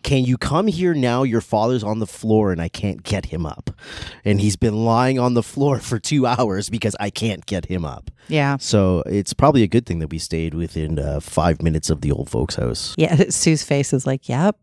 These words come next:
Speaker 2: yep, yep."
Speaker 1: Yeah, yeah.
Speaker 2: Um, because you had that experience, Sue, didn't you, of, like, caring for an elderly parent? And that's a lot. That's part of why I didn't wanna leave.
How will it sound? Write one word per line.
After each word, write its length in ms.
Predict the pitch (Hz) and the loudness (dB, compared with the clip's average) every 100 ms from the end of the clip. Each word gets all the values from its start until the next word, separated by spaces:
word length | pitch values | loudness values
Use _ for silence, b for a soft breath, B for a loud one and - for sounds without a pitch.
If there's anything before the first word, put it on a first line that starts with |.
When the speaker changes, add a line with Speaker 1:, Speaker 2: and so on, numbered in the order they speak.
| - | -6
Speaker 2:
yep, 320 | 135 160 175 147 | -2 0 -2 -6
yep." 20 | |
Speaker 1:
Yeah, 400 | 139 - 107 135 98 85 | -2 2 4 2 -2 -4
yeah. 160 | 107 117 | -4 -2
Speaker 2:
Um, 540 | 170 170 170 170 170 - _ _ _ _ - | 2 4 4 0 -4 -8 _ _ _ _ -4
because 280 | 190 254 | 4 6
you 80 | 254 | 6
had 240 | 233 277 294 | 4 2 2
that 140 | 170 | 2
experience, 580 | 151 - 151 143 143 131 | 0 -4 -2 -2 -2 -4
Sue, 300 | - 156 151 | -4 -2 -2
didn't 240 | 156 165 | -2 -2
you, 120 | 180 | 0
of, 80 | 196 | 2
like, 220 | 156 147 - - | 4 2 0 -12
caring 340 | - 156 160 | 0 2 2
for 140 | 160 156 | 2 2
an 100 | 156 | 2
elderly 800 | 151 156 151 151 147 147 143 - _ | 0 0 2 2 0 0 -2 -6 _
parent? 520 | - 135 143 175 185 | 0 2 4 2 0
And 240 | 139 135 135 _ _ | -2 -2 -6 _ _
that's 140 | 185 | -4
a 80 | 165 | 0
lot. 600 | 139 147 127 76 - - - _ b b b b - | 0 -2 -2 -2 -4 -14 -18 _ b b b b -2
That's 120 | 240 | 0
part 200 | - 440 | 2 0
of 100 | 320 | 2
why 140 | 320 | 2
I 80 | 330 | 2
didn't 180 | 302 302 | 2 0
wanna 200 | 285 285 | 0 0
leave. 300 | 294 392 | -2 -2